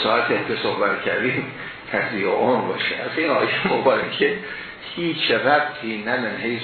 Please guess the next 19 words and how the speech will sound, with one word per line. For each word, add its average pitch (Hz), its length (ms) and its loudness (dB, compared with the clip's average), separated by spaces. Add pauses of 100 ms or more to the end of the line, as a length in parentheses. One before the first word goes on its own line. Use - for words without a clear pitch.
الموضوع 113 1300 0
و 110 40 6
المحمول 104 840 0
و 104 40 2 (260)
تعبیر 104 580 2 (520)
و 104 60 -2
شأن 110 300 2
نزول 113 420 0
حالا 110 160 4
باشه 113 480 2
نباشه 104 460 0
هیچ - 380 -8
ربطی - 300 -2
به 190 160 -6
حجت 127 340 -6
خبر 107 300 -2
عدل 123 360 0
نداره. - 320 -8
اصلاً - 360 -14